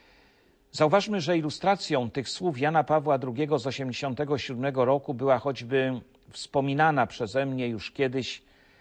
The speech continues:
w podejmowanych refleksjach epopeja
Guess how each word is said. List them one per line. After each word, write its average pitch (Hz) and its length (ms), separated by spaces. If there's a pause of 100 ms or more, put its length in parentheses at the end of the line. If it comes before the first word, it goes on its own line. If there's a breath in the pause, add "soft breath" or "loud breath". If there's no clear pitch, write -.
(320 soft breath)
w - 100
podejmowanych 127 720
refleksjach 131 800 (260)
epopeja 117 800